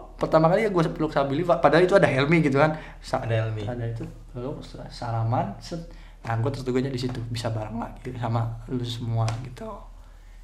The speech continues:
Speaker 1: Gitu, Bil.
Speaker 2: Hmm. Jadi ada keyakinan dari dalam gitu ya?
Speaker 1: Ada
Speaker 2: Ada
Speaker 1: keyakinan.
Speaker 2: keyakinan dari orang tua.
Speaker 1: Oh, dari orang tua udah meyakinin dan gua yakin seratus persen dan
Speaker 2: Yalah,
Speaker 1: gini.
Speaker 2: kalau orang tua yakin, gas lah.
Speaker 1: Gas, yakin.
Speaker 2: Gas, gas, gas.
Speaker 1: Ridho Allah, ridho orang tua.
Speaker 2: Ah,
Speaker 1: Dan
Speaker 2: siap.
Speaker 1: kalau lu mau impian lu ba-,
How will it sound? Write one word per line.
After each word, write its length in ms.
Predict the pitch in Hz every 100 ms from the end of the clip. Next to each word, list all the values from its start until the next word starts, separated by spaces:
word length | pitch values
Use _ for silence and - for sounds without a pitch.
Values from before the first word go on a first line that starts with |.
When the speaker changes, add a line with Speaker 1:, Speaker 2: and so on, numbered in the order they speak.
| -
Speaker 1:
Gitu, 360 | 123 123 123 117
Bil. 220 | 110 - -
Speaker 2:
Hmm. 420 | 127 127 123 113 113 - - - - - 82 - - -
Jadi 340 | - 113 147 135
ada 240 | 123 120
keyakinan 500 | 117 120 110 123 120
dari 200 | 113 113
dalam 320 | 110 110 117 117
gitu 180 | 113 98
ya? 100 | 98 -
Speaker 1:
Ada 180 | 123 123
Speaker 2:
Ada 0 |
Speaker 1:
keyakinan. 260 | 127 120 - 127
Speaker 2:
keyakinan 320 | 127 131 110
dari 200 | 101 104
orang 220 | 104 98 98
tua. 120 | 127 113
Speaker 1:
Oh, 80 |
dari 220 | 104 120 123
orang 220 | 123 123
tua 140 | 127 139
udah 160 | 131
meyakinin 540 | 123 120 113 123 127 151
dan 140 | 131 123
gua 140 | 131 135
yakin 400 | - 113 113 156
seratus 320 | 165 127 -
persen 240 | - - 151
dan 120 | 135
Speaker 2:
Yalah, 120 | 110
Speaker 1:
gini. 80 | 123
Speaker 2:
kalau 160 | 123 117
orang 160 | 117
tua 140 | 117 120
yakin, 240 | 117 131
gas 220 | 127 127 -
lah. 280 | 156 - 156
Speaker 1:
Gas, 220 | 139 135
yakin. 140 | 135 123
Speaker 2:
Gas, 180 | 120 127
gas, 220 | 127 117 110
gas. 200 | 120 113
Speaker 1:
Ridho 220 | 131 131
Allah, 200 | 123 151
ridho 200 | 160 135
orang 220 | 120 120
tua. 160 | 123 131
Speaker 2:
Ah, 40 | 127
Speaker 1:
Dan 140 | 147
Speaker 2:
siap. 260 | 120 101 98
Speaker 1:
kalau 240 | 135 147
lu 140 | 180 226
mau 200 | 208 180
impian 400 | 156 156 151 143
lu 120 | 143
ba-, 260 | 143 -